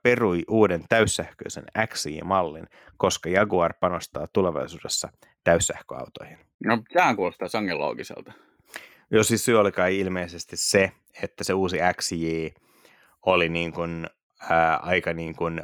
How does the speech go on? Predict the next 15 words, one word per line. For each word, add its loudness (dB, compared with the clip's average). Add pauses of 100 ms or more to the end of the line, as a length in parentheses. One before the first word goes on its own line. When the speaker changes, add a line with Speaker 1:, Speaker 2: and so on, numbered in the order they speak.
Speaker 1:
oma 4
erillinen -2 (440)
mallinsa. 0 (1080)
Ää, 4
varmaan 4
jakoi 0
jonkun -2
verran -4
nyt -12
tänä 0
vuonna -4
esitellyt -8
Range -4
Roverin -8
kanssa -6